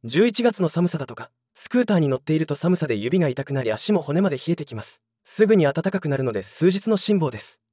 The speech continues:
こうして寒暖を繰り返し本格的な冬になるのでしょうね。しかしファンヒーターだけは早めに入手しないと。寒くなってからでは遅すぎるのです。明日も雨。今日より降るらしい。よろしい。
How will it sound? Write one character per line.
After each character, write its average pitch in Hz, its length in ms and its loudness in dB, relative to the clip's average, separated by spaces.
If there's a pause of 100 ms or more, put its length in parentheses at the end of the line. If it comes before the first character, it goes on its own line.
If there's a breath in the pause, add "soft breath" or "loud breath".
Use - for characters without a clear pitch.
(120)
こ 165 140 2
う 175 40 4
し - 60 0
て 180 100 2
寒 175 220 2
暖 202 160 4
を 185 60 2
繰 185 120 -2
り 180 60 2
返 180 140 2
し - 120 -2
本 175 240 -2
格 208 160 -2
的 208 160 0
な 208 80 4
冬 208 180 0
に 185 100 4
な 143 80 0
る 139 60 -4
の 127 80 -2
で 104 60 -8
し - 100 -8
ょ 90 60 -14
う - 20 -12
ね。 101 180 -14 (220)
し - 160 -4
か 208 100 2
し 151 140 -2
フ 175 120 -2
ァ 214 60 4
ン 220 40 0
ヒ 233 100 -4
ー 214 40 -2
タ 175 120 2
ー - 20 2
だ 131 100 -2
け 143 100 -2
は 120 80 2
早 160 240 -2
め 196 80 4
に 196 100 6
入 190 120 6
手 - 60 0
し - 200 -6
な 117 80 -6
い - 40 -10
と。 - 160 -16 (260)
寒 220 280 2
く 175 80 0
な 151 100 2
っ - 20 -12
て 151 120 -4
か 147 80 -4
ら 131 80 0
で 123 80 0
は 104 120 2
遅 170 160 -2
す 202 120 -2
ぎ 208 80 0
る 202 60 2
の 151 80 -2
で 110 80 -10
す。 - 240 -12 (160)
明 139 100 -2
日 214 160 -2
も 160 140 2
雨。 147 200 -8 (320)
今 214 120 8
日 220 60 8
よ 165 80 4
り 120 80 -6
降 127 120 -12
る 147 60 0
ら 156 80 0
し - 260 -4 (240)
い。 123 60 -10
よ 135 80 4
ろ 175 100 4
し - 140 0
い。 160 180 -4